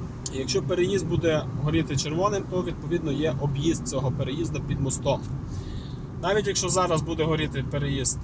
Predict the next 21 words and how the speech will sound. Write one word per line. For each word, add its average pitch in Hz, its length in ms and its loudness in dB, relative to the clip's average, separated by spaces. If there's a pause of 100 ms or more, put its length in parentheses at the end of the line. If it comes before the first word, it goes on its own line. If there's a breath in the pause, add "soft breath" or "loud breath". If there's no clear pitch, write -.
(160)
ну, 143 140 2
не 131 100 2
буде 127 220 -2
горіти 113 340 -4
червоним, 117 440 -2
можна 120 300 -4
буде 117 200 -4
через 117 300 -4
нього 120 220 0
рухатись, - 460 -2
ми 156 120 -2
поїдемо 139 420 -2
все - 160 0
рівно 131 320 0
під 123 220 0
міст. - 200 -2
Тому 135 200 -2
я 151 160 2
поворотник 135 560 0
не 131 80 -6
включаю, 175 540 -2